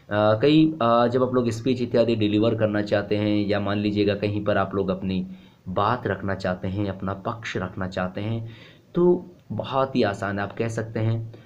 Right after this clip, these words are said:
"Allow me to say।" क्या कहेंगे आप? "Allow me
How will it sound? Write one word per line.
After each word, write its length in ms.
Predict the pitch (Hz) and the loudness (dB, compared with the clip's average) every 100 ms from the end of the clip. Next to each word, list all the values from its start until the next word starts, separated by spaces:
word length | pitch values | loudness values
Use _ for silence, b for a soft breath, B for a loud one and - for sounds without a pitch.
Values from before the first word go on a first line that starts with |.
| B B - | B B -2
"Allow 340 | 104 98 104 95 | 2 2 2 0
me 280 | 92 90 90 - - | -2 -4 -8 -16 -6
to 160 | 104 - | -6 -4
say।" 120 | 85 80 - _ - | -8 -10 -16 _ -4
क्या 120 | 104 | -2
कहेंगे 360 | 107 107 113 | 0 0 2
आप? 340 | 117 156 - - _ _ _ _ _ _ _ _ | 2 0 -2 -16 _ _ _ _ _ _ _ _
"Allow 400 | 117 117 120 120 | 2 6 6 4
me 200 | 107 104 | 2 -2